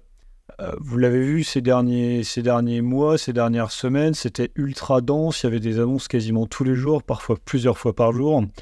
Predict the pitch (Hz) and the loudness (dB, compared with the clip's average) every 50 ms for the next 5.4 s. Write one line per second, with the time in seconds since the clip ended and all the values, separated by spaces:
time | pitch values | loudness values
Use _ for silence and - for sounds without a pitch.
0 | - - - _ _ _ _ - - - - - - - - - - 78 - 131 | -20 -20 -20 _ _ _ _ -20 -12 -10 -10 -8 -6 -8 -6 -6 -8 -2 0 2
1 | 131 135 127 127 135 127 - 131 127 127 139 139 - - 139 131 127 127 127 127 | 2 2 2 0 0 -2 0 -2 0 0 -2 -4 -4 -2 0 0 2 0 0 0
2 | 139 151 156 160 165 165 151 139 127 - - 131 123 123 131 - - 139 120 - | 0 0 0 0 0 -2 -2 -4 -4 -2 0 -2 0 0 -4 -4 -4 -4 -4 -4
3 | - 127 120 113 123 123 123 135 147 147 151 151 147 139 131 - - 127 117 117 | -4 -4 -2 -2 -2 -2 0 0 0 0 0 0 0 0 -2 -2 0 0 0 0
4 | 120 117 - - 123 110 104 117 123 123 127 127 139 139 143 143 143 147 - - | 0 -2 -4 -4 -4 -2 -2 -2 0 0 2 2 2 2 2 0 0 -2 -6 -14
5 | - _ _ _ - - - | -20 _ _ _ -18 -16 -14